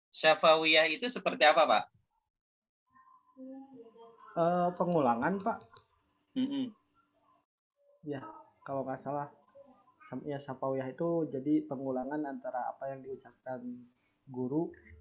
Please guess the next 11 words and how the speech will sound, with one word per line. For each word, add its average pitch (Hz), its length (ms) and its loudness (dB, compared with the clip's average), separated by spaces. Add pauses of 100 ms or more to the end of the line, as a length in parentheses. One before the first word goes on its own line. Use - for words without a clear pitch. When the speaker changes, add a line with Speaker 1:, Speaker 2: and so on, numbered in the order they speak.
Speaker 2:
diulangi 135 560 -6
oleh, 151 480 -4 (320)
eh, 139 240 -6
peserta 139 480 -8
didik. 156 320 -4 (2250)
Speaker 1:
Baik, 117 600 -2
baik. 104 320 2
Speaker 2:
Lebih 131 200 -6
ke 135 40 -8
situ - 280 -12
sih. - 180 -20